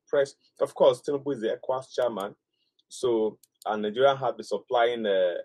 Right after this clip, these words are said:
in a, in a, in a, in a, in an agreement. Nigerians have been supplying light to Niger,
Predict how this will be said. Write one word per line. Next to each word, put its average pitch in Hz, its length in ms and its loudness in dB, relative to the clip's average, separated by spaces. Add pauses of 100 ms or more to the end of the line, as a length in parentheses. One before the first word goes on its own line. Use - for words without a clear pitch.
in 104 220 -2
a, 101 240 -4
in 107 100 -4
a, 101 180 -2
in 107 80 -6
a, 101 160 -4 (120)
in 101 140 -8
a, 95 40 -4
in 95 160 -6
an 92 140 -8
agreement. 104 540 -6 (400)
Nigerians 131 240 -2
have 117 100 0
been 104 60 -6
supplying 117 680 -2 (360)
light 117 380 2
to 104 100 -6
Niger, 117 520 0